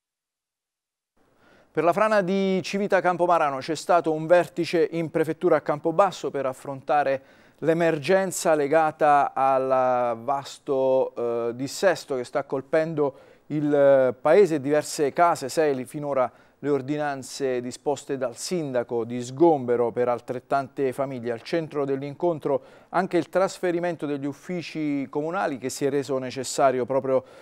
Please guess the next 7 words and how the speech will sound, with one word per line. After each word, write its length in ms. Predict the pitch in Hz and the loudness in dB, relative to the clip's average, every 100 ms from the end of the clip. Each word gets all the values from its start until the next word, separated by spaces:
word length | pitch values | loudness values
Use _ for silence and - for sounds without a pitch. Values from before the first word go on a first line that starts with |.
| - _ | -20 _
in 180 | 127 127 | -8 -6
seguito 420 | 139 151 139 143 | -2 0 0 2
ai 120 | 135 | 2
danni 400 | 135 139 131 131 | 2 0 -2 -6
riportati 840 | 127 131 123 - 135 127 139 135 120 | -6 -4 -4 0 0 0 -2 -4 2
dal 600 | 135 135 131 127 127 120 | 4 6 4 0 0 0
comune, 560 | - 165 147 123 120 | 2 2 0 -4 -6